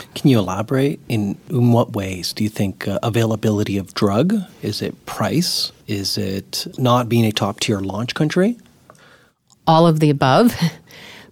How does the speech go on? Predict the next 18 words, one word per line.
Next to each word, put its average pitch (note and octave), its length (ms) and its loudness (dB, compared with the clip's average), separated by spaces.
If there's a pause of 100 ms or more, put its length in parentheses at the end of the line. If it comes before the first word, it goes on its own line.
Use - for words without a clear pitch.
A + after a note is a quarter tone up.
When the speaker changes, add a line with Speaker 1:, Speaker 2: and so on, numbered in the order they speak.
Speaker 2:
The, E3+ 220 4 (100)
there F3+ 220 4
are E3+ 100 6
some D#3+ 380 2
third-party D3+ 640 2
experts D3 720 -2
that D3 120 0
are C#3 120 2
predicting C#3+ 1160 0 (140)
upwards D3+ 720 -2
of C#3+ 400 -4
eighty D3 640 0
plus D3+ 360 -4
percent D3 680 -6
price - 420 -4
reductions F3+ 960 -2
for, D3 680 -2
um, C#3 420 -2